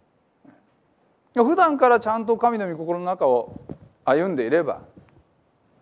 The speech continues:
そんなことをする必要は全くないということですね。で、この日挙げてある例はヨセフですね。ヨセフ。う-、あの、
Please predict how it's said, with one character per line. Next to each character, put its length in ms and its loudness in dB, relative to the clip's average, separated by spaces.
そ 140 -8
ん 40 -8
な 80 -2
こ 100 -6
と 80 2
を 40 0
す 120 -16
る 80 -14
必 120 -4
要 60 0
は 280 -14
全 100 -8
く 80 -10
な 200 -4
い 80 -6
と 80 -20
い 40 -20
う 40 -20
こ 120 -20
と 80 -20
で 60 -20
す 40 -20
ね。 100 -20
で、 100 2
こ 140 2
の 120 4
日 280 -2
挙 320 2
げ 120 6
て 160 4
あ 100 10
る 300 4
例 300 6
は 340 6
ヨ 160 8
セ 140 -4
フ 200 -12
で 80 -20
す 100 -20
ね。 120 -18
ヨ 100 2
セ 160 -4
フ。 340 -4
う-、 60 -14
あ 160 -2
の、 280 -4